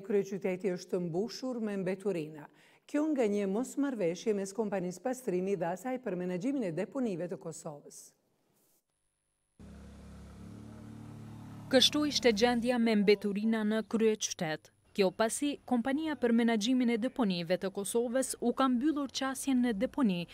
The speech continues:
Speaker 2: kompanisë pastrimi për shkak të një borxhi të papaguar. Kjo situatë bëri që kontinjeret në lagjet e Prishtinës të stërmbushen me mbeturina.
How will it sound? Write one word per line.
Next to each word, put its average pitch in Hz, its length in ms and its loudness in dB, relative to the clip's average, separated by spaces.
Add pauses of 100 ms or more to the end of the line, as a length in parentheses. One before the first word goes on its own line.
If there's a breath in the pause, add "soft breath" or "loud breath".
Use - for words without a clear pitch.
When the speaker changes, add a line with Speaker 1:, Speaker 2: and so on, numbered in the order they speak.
(160 loud breath)
Speaker 2:
kompanisë 180 560 0
pastrimi 214 560 0 (320 loud breath)
për - 160 0
shkak 208 320 -4
të 175 240 -2
një 175 160 -4
borxhi 247 400 -2
të 262 240 -8
papaguar. 165 800 -2 (480)
Kjo 226 160 8
situatë 285 560 -2
bëri 262 240 4
që 240 240 6
kontinjeret 240 640 2
në 226 220 4
lagjet 233 420 -2
e - 80 -2
Prishtinës 180 540 0 (180)
të 202 80 0
stërmbushen 190 800 -2
me 226 160 2
mbeturina. 185 680 -2